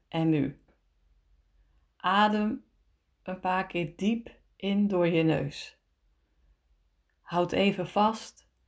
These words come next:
en adem door je mond weer uit. En laat los alles wat je niet langer nodig hebt. Nog een keer.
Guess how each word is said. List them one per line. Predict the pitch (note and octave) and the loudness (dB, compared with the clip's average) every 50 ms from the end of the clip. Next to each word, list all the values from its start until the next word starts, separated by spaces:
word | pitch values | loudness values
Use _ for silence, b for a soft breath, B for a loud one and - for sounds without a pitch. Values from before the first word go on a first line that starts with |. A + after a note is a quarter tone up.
| _ _ _ _ _ | _ _ _ _ _
en | - E3+ E3+ - - | -4 -4 -4 -4 -2
adem | - E3+ F#3 F#3+ G3 G3 G3 F#3+ F3 | 0 2 4 4 4 4 2 0 -2
door | F3+ F#3 F3 F3 | -2 0 0 2
je | E3 D#3+ | 2 2
mond | D#3 D#3+ F3 F#3 F#3+ F#3+ G3 - - _ - | 2 2 0 0 0 0 -2 -6 -12 _ -6
weer | E3+ D#3+ D3 | -4 -2 0
uit. | B2+ C#3 D3 D3+ D3+ D3+ - - - - _ _ _ _ _ _ _ _ _ | 0 2 2 0 0 -2 -6 -12 -20 -20 _ _ _ _ _ _ _ _ _
En | - F#3 F3 | -6 -4 -2
laat | F3 F3 E3+ E3+ E3 - | 0 2 2 2 2 0
los | F#3 G3 G3+ A3+ A3 A3 - - - _ _ _ | -2 0 0 0 -2 -4 -8 -12 -16 _ _ _
alles | - - G3 G#3+ A3 A3 G#3 G3+ G3+ G3+ - - - E3+ | -2 2 2 4 4 4 4 2 0 -2 -6 -12 -10 -8
wat | F3 F3+ F3 - | -8 -8 -6 -4
je | - D#3 | -2 0
niet | D#3+ F3 F3+ F3 | 0 0 0 0
langer | - E3 E3 E3 D#3+ D#3 | 0 0 2 2 2 2
nodig | D#3 D#3+ D3 D3 C#3 - C#3 - | 2 2 2 0 0 -2 -6 -8
hebt. | - C#3 C#3 - - - - _ _ _ _ _ _ _ _ _ _ - - _ _ _ _ _ _ _ _ _ _ _ _ _ _ _ _ _ _ | -8 -8 -8 -10 -14 -20 -20 _ _ _ _ _ _ _ _ _ _ -20 -20 _ _ _ _ _ _ _ _ _ _ _ _ _ _ _ _ _ _
Nog | - F#3+ G3+ G3+ G3+ | -4 0 0 0 0
een | F#3 D#3+ | 0 -4
keer. | - - C#3 B2+ C3 - - | -4 -4 -6 -6 -6 -8 -12